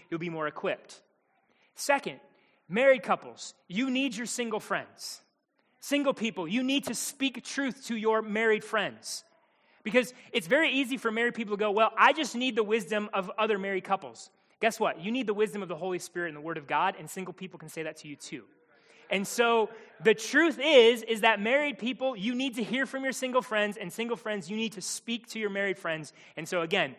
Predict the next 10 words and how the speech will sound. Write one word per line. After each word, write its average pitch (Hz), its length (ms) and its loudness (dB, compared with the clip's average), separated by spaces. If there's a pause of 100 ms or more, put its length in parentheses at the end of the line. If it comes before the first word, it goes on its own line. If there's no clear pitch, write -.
(180)
enter 202 200 2
into 185 260 -4
this 165 280 -8 (240)
together. 147 420 -4 (1400)
Thirdly, 185 500 0 (760)
I'm 185 100 -6
gonna 240 180 -2
talk 233 280 0
about 208 240 -6
conflict, 175 720 -12